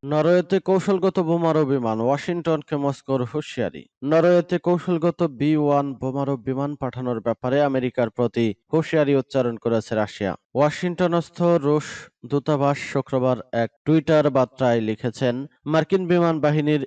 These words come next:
এই সংক্রান্ত সিদ্ধান্ত উত্তর ইউরোপে শান্তি, নিরাপত্তা ও কৌশলগত স্থিতিশীলতা প্রতিষ্ঠায় প্রতিবন্ধকতা সৃষ্টি করবে।"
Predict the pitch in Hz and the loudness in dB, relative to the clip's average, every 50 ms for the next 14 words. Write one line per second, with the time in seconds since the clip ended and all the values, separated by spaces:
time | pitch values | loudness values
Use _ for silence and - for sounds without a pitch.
0 | - - 143 143 139 131 - - 156 147 147 - 156 147 139 - - 139 - - | -2 -2 0 0 0 -2 -2 -4 -4 -4 -4 -4 -4 -4 -4 -4 -6 -6 -6 -6
1 | 139 127 113 - 139 135 123 - - 131 131 123 - _ _ - 135 131 123 120 | -10 -8 -4 -2 -2 -2 -2 -2 -2 0 0 -2 -2 _ _ 0 0 2 0 0
2 | - - 123 131 127 139 135 - - 151 147 - - 147 139 - - 147 139 139 | -2 0 0 0 2 0 -2 -2 -2 -4 -2 -2 -4 -4 -4 -4 -4 -4 -4 -4
3 | 131 - _ _ - 131 135 143 139 - 151 143 _ - 143 135 135 131 127 123 | -4 -8 _ _ -4 -2 0 0 0 -2 -4 -4 _ 0 2 2 2 2 2 0
4 | - _ _ - 147 160 160 147 - 170 156 147 147 135 - 139 131 - - - | -4 _ _ -2 0 0 0 0 0 -2 0 0 0 0 0 -2 -4 -4 -4 -6
5 | 131 127 127 120 117 - 135 123 123 117 - 117 107 101 95 _ _ - 143 143 | -4 -4 -4 -6 -6 -4 -2 0 0 0 0 0 -2 -2 -4 _ _ -2 -2 -2
6 | - - 160 147 - - - 127 95 73 - - _ _ - 156 160 - 175 165 | -2 -2 -6 -8 -6 -4 -2 -2 -2 -2 -4 -10 _ _ 0 0 0 2 2 2
7 | 147 170 185 190 147 175 180 - - 151 - 143 131 - - 127 117 - - 104 | 2 2 2 2 0 0 0 0 0 -2 0 -2 -4 -4 -4 -8 -8 -8 -8 -8
8 | - 98 82 - 98 | -6 -8 -6 -6 -6